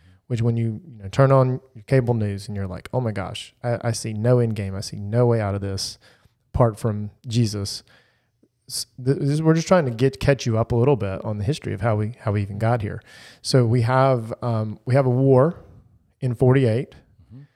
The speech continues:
Speaker 1: We have a war now. So what's happening during the war? What's it, what are some of the natural consequences of war?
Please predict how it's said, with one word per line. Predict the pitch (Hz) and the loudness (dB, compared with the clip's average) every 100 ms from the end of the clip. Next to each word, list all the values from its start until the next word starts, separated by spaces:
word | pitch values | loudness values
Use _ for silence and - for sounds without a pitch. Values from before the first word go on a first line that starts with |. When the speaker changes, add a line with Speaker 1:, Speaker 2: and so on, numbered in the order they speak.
| _ _ _ _ | _ _ _ _
Speaker 1:
We | 113 | -2
have | 110 | 0
a | |
war | 113 120 | 4 4
now. | 123 123 95 92 | 4 2 0 -6
So | - 127 | 2 2
what's | 107 131 - | 4 0 2
happening | 160 160 139 113 110 104 | 0 2 2 0 -4 -2
during | 123 117 104 | 0 0 -2
the | |
war? | 104 107 104 90 104 | -2 -2 -2 -4 -2
What's | 120 - | -2 0
it, | 135 | -4
what | 123 | 0
are | 135 | 0
some | 123 139 | 0 -2
of | 117 | -2
the | 113 | -2
natural | 110 110 - | -2 -4 -6
consequences | 110 113 98 - 110 98 101 | -6 -6 -6 -8 -10 -8 -14
of | 101 | -14
war? | 90 98 - | -14 -16 -18